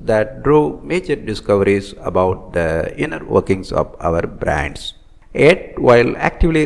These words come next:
researched in experimental animals, functional improvement using this method was never reported in humans until now. In a paper published in the journal Nature Medicine, scientists from Paris, Pittsburgh, and Basel, Switzerland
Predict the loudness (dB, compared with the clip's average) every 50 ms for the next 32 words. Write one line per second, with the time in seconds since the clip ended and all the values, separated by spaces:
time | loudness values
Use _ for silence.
0 | -2 -4 -2 2 2 2 4 6 6 6 6 6 2 -4 -6 -4 -4 -2 -2 -4
1 | -10 -12 -14 -18 -20 -2 2 2 2 2 0 -2 -4 -4 -4 -4 -6 -6 -6 -6
2 | -4 -2 -2 0 0 0 0 0 0 0 -2 -6 -14 -20 -20 -20 -20 -14 -2 0
3 | 0 0 0 -2 -8 -8 -6 -4 -4 -4 -4 -2 -2 -2 -4 -2 -2 -2 -2 -2
4 | -4 -10 -12 -8 -2 -2 -2 0 -2 -4 -6 -6 0 2 2 2 2 -4 -10 -10
5 | -2 0 2 2 0 0 0 0 0 -2 -2 -6 -12 -6 0 0 2 4 2 2
6 | 0 -4 -6 -8 -2 0 0 0 2 0 -2 -2 -4 -6 -8 -8 -12 -16 -14 -4
7 | -2 -2 0 0 -2 -4 -6 -8 -14 -18 -12 -8 -8 -8 -6 -6 -8 -8 -6 -4
8 | -2 -2 -2 -4 -6 -10 -16 -20 -20 -20 -20 _ 0 0 2 2 2 0 -2 -2
9 | 0 4 4 4 6 6 4 4 4 4 2 2 4 4 2 2 0 0 -4 -2
10 | 2 2 2 2 2 2 2 2 2 0 -2 0 0 0 0 2 0 0 0 0
11 | 0 0 0 -2 -2 -6 -8 -8 -10 -8 -4 -4 -4 0 2 2 2 2 0 -6
12 | 0 0 2 2 0 -4 -4 0 2 2 2 2 2 0 0 -2 -4 -4 -4 -4
13 | -6 -4 -2 0 0 0 0 -4 -8 -12 -12 -6 -4 -4 -4 -4 -4 -8 -8 -8
14 | -8 -6 -2 0 0 0 0 -2 -2